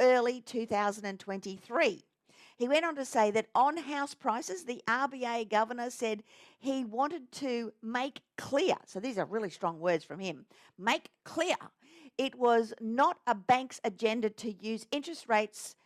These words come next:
interest rate increases to slow booming house prices,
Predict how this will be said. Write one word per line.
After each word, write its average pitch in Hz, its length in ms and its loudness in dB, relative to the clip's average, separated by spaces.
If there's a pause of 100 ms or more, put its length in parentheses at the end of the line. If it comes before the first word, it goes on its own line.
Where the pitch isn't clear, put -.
(100)
interest 311 340 -6
rate 226 200 -4
increases 226 600 -6
to 208 160 -12
slow 247 680 2
booming 233 520 2
house 214 340 -4
prices, 214 720 -2